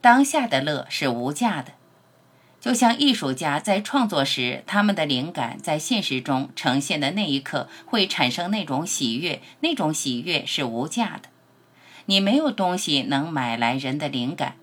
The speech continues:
没有东西能够买来艺术家在创作那个当下的这种喜悦。所以真正好的艺术家，不管是书法、绘画，还是舞蹈，还是服装，这些艺术家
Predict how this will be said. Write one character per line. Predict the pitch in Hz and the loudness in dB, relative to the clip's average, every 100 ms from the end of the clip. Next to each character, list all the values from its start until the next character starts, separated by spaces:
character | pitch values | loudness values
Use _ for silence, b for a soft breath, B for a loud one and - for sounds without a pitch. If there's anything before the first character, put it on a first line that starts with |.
| - | -8
没 | - 262 | 0 2
有 | 311 | 2
东 | - 175 | 0 -2
西 | 175 160 131 B - | -2 -4 -4 B -2
能 | 220 | 0
够 | 285 233 | 2 2
买 | 165 123 | 2 0
来 | 120 123 147 | 2 0 0
艺 | 190 269 | 2 2
术 | - 123 | 0 -2
家 | 147 131 127 - b - | -2 -2 -4 -10 b -2
在 | 240 220 | 2 2
创 | 226 311 254 | 0 0 0
作 | 208 160 | 0 0
那 | 160 | -2
个 | 143 | -2
当 | 135 156 156 | -2 -2 -2
下 | 165 143 | -2 -2
的 | 147 | -2
这 | 285 240 | -2 -2
种 | 127 135 | 0 0
喜 | - 107 | -2 -8
悦。 | 143 127 - _ _ B B B | -10 -10 -12 _ _ B B B
所 | - 160 | 0 4
以 | 135 | 4
真 | 131 240 240 | 4 2 4
正 | 185 | 2
好 | - 143 127 | 2 0 0
的 | 123 | 0
艺 | 175 220 202 | -6 -4 -4
术 | 143 127 | -4 -4
家， | 147 135 139 - | -2 -2 -4 -2
不 | 285 | 0
管 | 196 123 | 0 -2
是 | - 143 139 | -2 -2 -2
书 | - 190 | -2 -4
法、 | 196 131 - - - | -2 -4 -6 -14 -6
绘 | 220 - | -4 0
画， | 214 - B B | 2 2 B B
还 | - 139 | -2 0
是 | 147 | 0
舞 | 131 117 220 | -2 -2 -2
蹈， | 226 123 - | -2 -4 -4
还 | 135 | -4
是 | 131 131 | -2 -4
服 | 120 127 | -6 -4
装， | 170 156 - - B B B B | -2 -4 -6 -20 B B B B
这 | 262 233 | 0 2
些 | 190 185 | 2 0
艺 | 175 | -2
术 | 139 131 | -2 -4
家 | 123 135 127 | -2 -2 -2